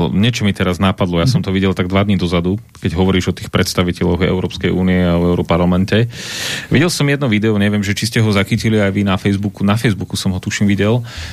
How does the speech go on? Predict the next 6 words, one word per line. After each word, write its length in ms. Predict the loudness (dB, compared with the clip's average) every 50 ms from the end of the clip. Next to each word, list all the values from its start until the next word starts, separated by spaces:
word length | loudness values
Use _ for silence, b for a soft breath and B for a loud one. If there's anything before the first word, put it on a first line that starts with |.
| B B
kde 580 | B 0 0 2 2 2 2 2 2 0 -2 -2 -6 -16 _ _ -20 -20 _ -14
sa 240 | -10 -6 -4 -2
hádali 720 | -2 0 2 2 2 2 2 0 0 0 0 0 -2 -2 -6
poslanci 800 | -6 -6 -8 -8 -6 -2 0 0 0 0 0 0 0 2 0 0
v 80 | 0
Europarlamente, 960 | 0 0 0 -2 -2 0 0 0 0 0 0 0 -2 -2 0 0 0 2 0